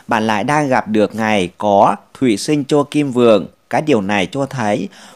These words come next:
với bạn tuổi Dậu đang có được sự hỗ trợ về mặt tinh thần rất chi là nhiều,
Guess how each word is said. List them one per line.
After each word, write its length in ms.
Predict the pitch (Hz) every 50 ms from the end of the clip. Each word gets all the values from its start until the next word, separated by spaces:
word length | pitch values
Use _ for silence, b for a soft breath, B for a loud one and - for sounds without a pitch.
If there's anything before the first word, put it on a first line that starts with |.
| B B -
với 180 | 120 117 123
bạn 180 | 139 160 147 - -
tuổi 100 | 107 92
Dậu 420 | 107 127 120 117 104 98 - - _ -
đang 200 | 135 143 143 131
có 120 | - 151
được 200 | 170 160 139 107
sự 220 | - - - 107 90
hỗ 280 | 113 117 113 92 71 78 -
trợ 200 | - 143 107 85 90
về 80 | 113
mặt 180 | 101 104 98 - -
tinh 160 | - 143 135
thần 260 | 135 151 127 110 95 92
rất 240 | 127 170 180 -
chi 140 | - 151 151
là 180 | 131 123 117 101
nhiều, 520 | 98 104 110 113 110 104 101 90 80 73